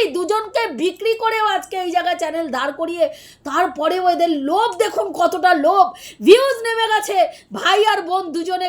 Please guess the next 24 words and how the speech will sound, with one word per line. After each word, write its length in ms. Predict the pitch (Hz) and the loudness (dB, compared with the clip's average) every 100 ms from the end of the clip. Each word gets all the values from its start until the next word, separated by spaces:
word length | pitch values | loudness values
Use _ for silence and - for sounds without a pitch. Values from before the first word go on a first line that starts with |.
| 359 | -6
কনস্পিরেসি 640 | 339 403 370 392 381 370 | -6 -8 -8 -8 -8 -8
করে 220 | 302 330 302 - - | -2 0 0 -4 -12
একটা 240 | 277 - 302 | -8 -2 0
নতুন 340 | 311 - 370 339 | 0 -2 -8 -2
কন্টেন্ট 400 | 330 320 339 311 | -2 -2 -4 -4
নিয়ে 180 | 320 311 | -6 -6
আসলো। 200 | 320 277 - - - - 233 | -2 -4 -4 -18 -16 -14 -2
চীনার 300 | 349 427 440 | 0 2 0
ফ্ল্যাট, 420 | 440 427 453 508 508 - - - | 0 2 6 6 2 -14 -20 -8
চীনার 300 | 339 440 427 | -4 -2 -4
ফ্ল্যা-, 400 | - 403 403 359 | -2 -2 -2 -6
ফ্ল্যাট 280 | 359 370 427 - | -4 -4 -4 -4
কেলেঙ্কারিতে 580 | 440 440 440 453 440 466 | -2 -2 -2 -2 -2 -4
কারা 340 | 349 381 466 466 | -4 0 2 2
ইনকাম 340 | 370 359 415 403 | -2 -6 -6 -4
করছিল? 340 | 427 - 440 480 571 - _ - | -6 -2 0 0 -2 -8 _ -6
ভিউজ 280 | 247 392 392 | -2 -2 -4
কাদের 340 | 349 339 370 | -6 -6 -4
বেশি 220 | 381 381 | -6 -2
হচ্ছিল? 300 | 370 359 403 440 440 | 0 0 -2 -6 -4
টুকি 300 | 359 - 381 | -8 -4 -2
আর 80 | 381 370 | -2 -4
টুনি। 280 | 277 - - _ - - - | -10 -12 -16 _ -20 -18 2
এই 200 | 370 | 4